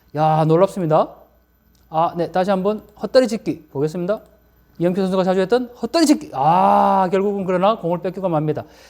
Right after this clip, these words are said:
이거 완전 옵사이드인데요. 네, 골키퍼 뻥 동네 축구하고 있습니다. 자, 찾아서 다시 상대편 진영으로 넘어갔는데요. 이렇게 해서, 어, 북한 군인들의 축구는 끝날 줄 모르고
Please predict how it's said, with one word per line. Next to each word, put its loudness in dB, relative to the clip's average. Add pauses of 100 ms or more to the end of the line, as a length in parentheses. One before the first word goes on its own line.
이거 6
완전 6
옵사이드인데요. 2 (480)
네, -6 (320)
골키퍼 2 (320)
뻥 6
동네 0
축구하고 0
있습니다. -6
자, -4
찾아서 -2
다시 -4 (180)
상대편 -2
진영으로 -2
넘어갔는데요. -4 (400)
이렇게 4
해서, 0 (200)
어, -10
북한 -2
군인들의 0
축구는 -4
끝날 -2
줄 -4
모르고 -2